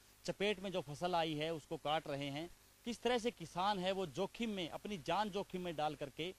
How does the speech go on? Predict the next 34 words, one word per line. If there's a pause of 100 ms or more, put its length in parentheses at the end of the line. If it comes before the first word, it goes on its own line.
(240)
इस
फसल
की
जो
कटाई
कर
रहे
हैं।
किसानों
का
कहना
है
कि
प्रति
एकड़ (420)
दस
हज़ार
रुपये
का
खर्चा
आ
रहा
है।
चूंकि (220)
फसल
है
वो (340)
पूरी
तरह
से
घग्गर
नदी
के
पानी